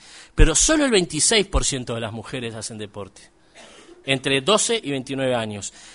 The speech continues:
y sesenta y dos punto ocho entre los varones. Si además, a ver si está, por, no, no está, pará. Cuando vean el coso, el, el libro,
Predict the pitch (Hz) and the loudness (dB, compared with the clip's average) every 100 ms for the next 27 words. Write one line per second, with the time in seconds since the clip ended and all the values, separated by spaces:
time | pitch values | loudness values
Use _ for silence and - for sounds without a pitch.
0 | - 165 151 165 165 147 175 226 226 202 | -8 -2 0 2 2 0 6 6 6 -2
1 | 185 175 185 190 214 233 _ _ _ _ | -2 0 0 0 -4 -6 _ _ _ _
2 | _ _ _ 156 156 160 175 180 139 131 | _ _ _ -4 -4 0 0 0 -2 -2
3 | 127 127 110 101 - - - - 170 202 | 0 -2 -4 -8 -14 -16 -10 2 6 6
4 | 339 - - - - - - - 143 165 | 4 0 -6 -20 -20 -20 -20 -8 -4 -4
5 | 156 - 185 220 _ _ _ _ 151 143 | -4 -4 -2 -4 _ _ _ _ -2 0
6 | 135 131 127 120 113 98 _ _ _ _ | 0 -2 -6 -6 -10 -16 _ _ _ _
7 | _ _ 156 143 160 - 156 143 - 131 | _ _ 0 2 0 0 0 0 -4 -8
8 | 127 113 - - - - _ _ _ _ | -8 -8 -20 -20 -20 -20 _ _ _ _
9 | _ - 151 151 147 170 262 233 185 180 | _ -20 -10 -6 -2 0 0 -2 -6 -8
10 | 147 156 160 147 131 131 139 127 127 135 | -8 -10 -10 -10 -12 -10 -10 -10 -10 -8
11 | 139 127 143 202 | -6 -4 -6 -8